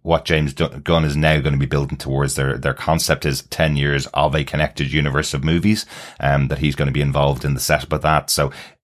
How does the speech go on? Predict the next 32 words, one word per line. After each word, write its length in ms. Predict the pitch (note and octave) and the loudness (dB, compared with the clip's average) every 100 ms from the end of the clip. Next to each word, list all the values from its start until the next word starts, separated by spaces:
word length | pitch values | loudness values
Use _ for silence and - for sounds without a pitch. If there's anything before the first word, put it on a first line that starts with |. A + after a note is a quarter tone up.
| _ - | _ -2
it's 160 | G#2 | 0
gonna 180 | A2 G#2 | 4 4
be 140 | G#2 | 6
interesting 440 | G2 G2 F2+ - D2+ | 4 4 2 0 -6
to 60 | - | -4
see 400 | - D#2 C#2+ C#2 - - | -2 0 -2 -6 -14 -10
how 220 | - E2+ | -2 0
you 260 | E2 D2+ | 2 0
build 280 | C#2+ D#2 D2 | -2 -2 -2
that 120 | D2 | -2
up 240 | D2 C#2 - - _ - | -2 -4 -10 -20 _ -8
now 560 | D2 D2+ D2 D2 C#2 - | 0 2 2 0 -2 -4
when 320 | D2 C#2+ C2+ _ | -4 -4 -8 _
people 320 | - D#2+ E2 | -8 -4 0
are 400 | D#2 D#2+ E2 D#2 - _ _ | 2 4 2 0 -6 _ _
getting 500 | - D2+ D#2+ C#2 C#2+ | -2 -2 0 -2 -2
the, 80 | G#2+ | -2
uh, 180 | G2 G#2+ A2+ | 0 0 2
let, 200 | G#2 D2+ | 0 2
let's 220 | G#2+ - | 0 2
say 140 | G2 | 2
the 320 | E2+ F2 D#2+ D#2 - - | 2 2 0 -6 -14 -8
most 460 | F#2 F#2 G2 - F#2 | 0 4 4 2 0
wide, 560 | D#2+ F#2 E2 D#2+ C#2+ - _ - | 4 6 6 2 0 -6 _ -2
broadest 560 | F2+ F2 F2 D#2+ - | 2 4 4 0 0
audience 540 | D#2+ C#2+ C2 C2 - - - _ _ | 0 0 -2 -4 -4 -8 -12 _ _
is 160 | E2 C#2 | -2 2
now 240 | D#2+ D2+ | 2 2
no 140 | D2 C#2+ | 2 2
longer 500 | C#2 D2 C2 C2+ - _ _ - | 0 0 -2 -4 -4 _ _ -4
in 220 | F2 D#2+ C#2+ | 0 2 0
for 440 | - D2 D2 | -2 0 0